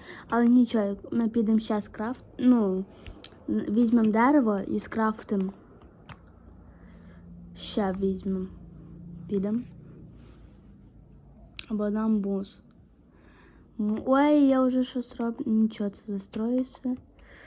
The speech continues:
Ой, там слендермен бігає. Слендермен. Все, в мене закінчилося. Максимум я ще отако поставлю.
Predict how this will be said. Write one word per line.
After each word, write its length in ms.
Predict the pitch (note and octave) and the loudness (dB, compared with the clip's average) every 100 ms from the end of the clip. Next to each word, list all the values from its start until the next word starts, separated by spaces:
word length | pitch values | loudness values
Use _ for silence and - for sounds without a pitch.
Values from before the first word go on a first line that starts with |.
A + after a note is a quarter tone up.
| - - - _ - - | -20 -20 -20 _ -18 -2
Ой, 160 | A3 | 0
там 320 | A3 A3 G#3+ G#3+ - | 2 0 -2 -4 -8
слендермен 840 | A3 G#3 G3+ G#3 G#3+ A3+ C4 C4 A#3+ - - | -4 -2 0 2 4 4 6 6 4 -2 -4
бігає. 800 | A#3 A3+ A#3 A3+ A3+ A3 A3 A3 - - - - - - - - | -2 0 0 -2 0 -2 -4 -6 -12 -20 -20 -20 -20 -20 -18 -2
Слендермен. 800 | A3 A3 G#3+ A3 A3 A#3+ B3+ C4 - - - - - - - - | 2 2 2 4 4 4 2 0 -8 -20 -20 -20 -20 -20 -20 -16
Все, 300 | - A3 G3 - - - - | -2 -2 -2 -14 -20 -20 -4
в 40 | |
мене 360 | G#3+ A3 A3 A3 | -2 2 4 2
закінчилося. 800 | G#3 - A#3 B3 A3+ G#3 G#3+ G#3+ | 0 -2 2 2 2 -4 -4 -4
Максимум 540 | G#3 G3+ - G#3 G3 | -2 -2 -4 -2 -2
я 100 | G3 | -4
ще 200 | G3 G3+ - - - - - - - | -6 -10 -10 -20 -20 -20 -20 -20 -18
отако 440 | - G#3+ G#3+ - G#3 | -8 -6 -6 -6 -8
поставлю. 840 | - G#3+ - A#3 B3 B3+ G#3 G3+ | -6 -12 -6 -2 2 2 2 -2